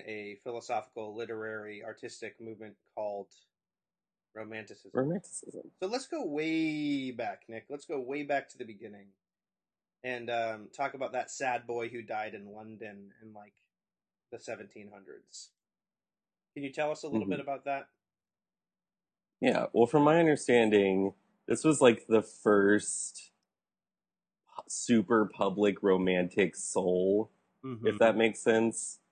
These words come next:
Speaker 2: So you kinda have this, these ideas about, "Oh, um, I'm, like, uh, misunderstood. I'm, like, this Promethean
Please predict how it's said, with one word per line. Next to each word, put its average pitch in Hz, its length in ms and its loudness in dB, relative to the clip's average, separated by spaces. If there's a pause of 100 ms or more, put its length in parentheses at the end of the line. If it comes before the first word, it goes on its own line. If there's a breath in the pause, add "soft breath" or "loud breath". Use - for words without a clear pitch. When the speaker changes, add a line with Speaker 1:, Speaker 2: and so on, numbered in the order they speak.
(480)
Speaker 2:
So 98 680 8
you 98 140 -2
kinda 107 360 -2
have 92 500 -2 (840)
this, 90 960 0 (640)
these 101 240 2
ideas 92 680 0
about, 90 640 -2
"Oh, 95 580 6 (640)
um, 95 420 0
I'm, 101 180 0
like, 95 280 -2
uh, - 120 -4
misunderstood. 101 1500 2
I'm, 95 340 4
like, 92 280 0
this 98 300 0
Promethean 95 1200 2